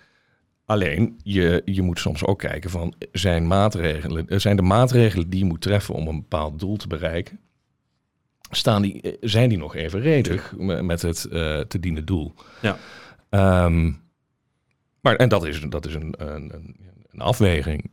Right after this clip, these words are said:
Speaker 1: Ehm, maar waar, waar we het er net al over hadden, dit is echt weer een, een, een onderwerp, eh, waarmee, eh, waarmee toch weer aangetoond wordt van het belang van, ehm,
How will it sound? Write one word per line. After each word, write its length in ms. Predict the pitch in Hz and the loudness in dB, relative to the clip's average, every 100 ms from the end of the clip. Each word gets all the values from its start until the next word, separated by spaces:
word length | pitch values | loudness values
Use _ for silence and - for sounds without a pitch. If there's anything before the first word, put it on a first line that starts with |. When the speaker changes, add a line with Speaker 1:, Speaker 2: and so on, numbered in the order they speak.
| _ | _
Speaker 1:
Ehm, 680 | 92 85 82 80 80 80 82 80 - - - - - - - - | -4 -2 -2 -2 -4 -4 -4 -6 -6 -8 -10 -14 -20 -20 -20 -4
maar 100 | - | 2
waar, 120 | 107 113 110 127 127 117 117 95 | 4 4 4 0 0 -6 -8 -6
waar 120 | 107 95 | -2 -2
we 60 | |
het 80 | 82 | 0
er 60 | 85 | -2
net 160 | 78 | 0
al 180 | 76 76 | 0 -2
over 200 | 78 76 | -4 -4
hadden, 360 | 76 87 78 78 | -2 -2 -2 -4
dit 200 | 87 - | -6 -4
is 220 | - - - _ _ _ _ | -6 -6 -12 _ _ _ _
echt 220 | - 113 - | 2 2 2
weer 180 | 87 | -2
een, 160 | 78 78 - | -2 -4 -4
een, 180 | 80 | -6
een 200 | 73 85 - | -4 -6 -2
onderwerp, 680 | 113 101 85 80 80 - - - | 0 2 0 -2 -6 -10 -16 -14
eh, 100 | 78 82 | -10 -8
waarmee, 460 | 82 82 82 78 | -6 -4 -6 -8
eh, 760 | 78 85 - 82 78 76 78 78 | -10 -12 -12 -12 -10 -10 -10 -10
waarmee 280 | 85 87 85 | -10 -10 -8
toch 160 | - 85 | -6 -4
weer 140 | 82 | -2
aangetoond 520 | 85 92 90 85 78 | 0 0 -2 -4 -6
wordt 240 | 80 80 76 | -8 -10 -6
van 220 | 85 76 - _ _ _ | -6 -8 -12 _ _ _
het 240 | - 101 | -2 0
belang 440 | 95 87 95 107 - - | 2 4 4 2 0 -10
van, 480 | 73 82 80 85 85 _ _ _ _ _ | -6 -4 -2 -4 -8 _ _ _ _ _
ehm, 640 | 78 73 73 71 71 | -4 -2 -2 -4 -6